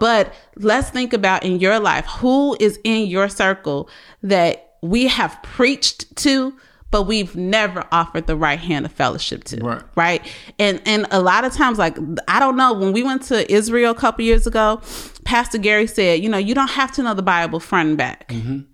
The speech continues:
Speaker 1: But what we have to do is tell 'em, "I know, I know what Jesus did for me."
Speaker 2: Right.
Speaker 1: Right? And this is how, I'm sorry, Corey, I know we were cutting off, but I'm gonna tell y'all how I know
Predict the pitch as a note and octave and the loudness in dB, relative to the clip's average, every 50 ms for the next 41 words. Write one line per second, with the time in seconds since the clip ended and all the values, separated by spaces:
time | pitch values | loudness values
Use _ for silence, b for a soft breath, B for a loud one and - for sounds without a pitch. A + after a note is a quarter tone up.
0 | b b b b b b b b - G3 F#3+ G3 G3 G3 A3 A3+ A3+ - B3+ B3+ | b b b b b b b b -2 0 2 2 2 2 0 -2 0 0 0 0
1 | C4 - - B3 G3 G#3+ F#3+ E3 E3 - - - - - B3+ A#3 G3+ D#3 B2+ C#3 | 0 -2 -4 -2 0 0 0 0 -2 -4 -6 -6 -2 0 2 2 2 0 -4 -6
2 | E3 - - - - F#3+ A#3 B3+ B3 A#3+ A#3 A3+ G#3+ F#3+ - - G#3+ B3 C4 A#3+ | -8 -12 -8 -4 -2 0 2 2 2 2 2 2 0 0 0 2 2 4 4 4
3 | A#3 A3+ G3+ F#3 F3+ E3 G3 G#3+ G3 F3+ F#3 - - D#3+ D3+ - - D#3+ C#3+ C#3 | 4 4 2 2 0 0 -2 -2 -2 -2 -4 -2 0 -2 -2 0 -2 -2 -2 0
4 | D3 D#3 E3+ A3 C4+ A3+ D#3+ A2 A#2+ A#2 A2+ - - b b b b b - F3 | 0 2 2 2 4 4 2 2 0 -2 -4 -8 -12 b b b b b 0 2
5 | F#3 - D#3+ - B B B B B B B - G3+ G3 F#3+ F#3 B3 D#4 D#4+ - | 2 4 2 0 B B B B B B B 0 0 2 2 2 2 2 2 0
6 | A3+ - - A#3 F#3 E3 D3 E3 F#3+ - - F3 D#3 D#3 - F3 D#3+ E3+ E3+ E3 | -2 -2 0 2 2 2 2 2 0 0 0 0 0 0 0 0 2 2 2 2
7 | E3 D#3+ D#3+ D#3 D3 - - - - A3 F3 F#3 E3 C#3+ - - E3+ E3 E3 F#3 | 2 0 0 -2 -4 -8 -8 -4 -2 0 2 2 2 0 0 -2 -2 0 0 2
8 | G3+ B3+ B3+ A#3+ - C4 A#3 G#3+ F#3+ E3+ F3+ - G3 F#3 E3+ - - F3+ E3+ E3+ | 2 2 0 0 0 0 2 2 2 0 0 0 0 0 0 0 0 -2 0 0
9 | E3+ F3 E3 D#3+ D3 D3+ B | 0 0 2 2 0 -2 B